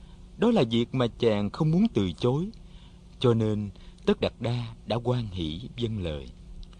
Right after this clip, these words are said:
Giờ đây, đứng trước hàng ngàn quan khách, chàng thật không biết làm sao cho thỏa đáng. Mỗi thiếu nữ khi bước lên đài phải đi qua một hàng ghế danh dự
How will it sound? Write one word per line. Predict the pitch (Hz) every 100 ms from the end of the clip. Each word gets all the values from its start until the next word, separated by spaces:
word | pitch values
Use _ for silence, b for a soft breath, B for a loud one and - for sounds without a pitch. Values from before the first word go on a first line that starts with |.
| B B B B B B - -
Giờ | 107 107 87
đây, | 117 117 117 - B B B B -
đứng | 170
trước | 196 233 -
hàng | 117 98
ngàn | 101 95 85 82
quan | 139 131
khách, | - 208 - - B B B B -
chàng | - 131 110
thật | 120 -
không | 190 180
biết | 208 -
làm | 117 95 92
sao | - 165 180 180
cho | 165
thỏa | 95 95
đáng. | 135 147 214 - - - B B B B B
Mỗi | 107 110
thiếu | 185 202
nữ | 117 95 151
khi | 147 135 127
bước | 151 185
lên | 139 127
đài | 95 82 78 - B B B B
phải | 120 139
đi | 175 -
qua | 147 151
một | 123 98
hàng | 113 95 82
ghế | 107 160 165
danh | 143 123
dự | 90 80 80